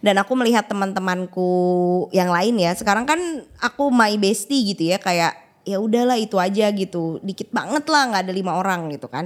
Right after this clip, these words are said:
Dan aku itu nggak lagi main sama teman S M A dan kuliah aku.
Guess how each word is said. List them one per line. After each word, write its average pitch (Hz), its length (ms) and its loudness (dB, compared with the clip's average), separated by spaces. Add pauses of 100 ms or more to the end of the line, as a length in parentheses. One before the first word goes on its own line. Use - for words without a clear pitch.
(560)
Dan 254 320 6
aku 302 320 -2
itu 294 240 -6
nggak 285 640 0
lagi 214 400 2
main 214 400 -2
sama 214 320 -4
teman 208 240 -4
S 208 160 -4
M 214 240 -2
A 214 160 0
dan 214 160 2
kuliah 226 400 4
aku. 214 400 0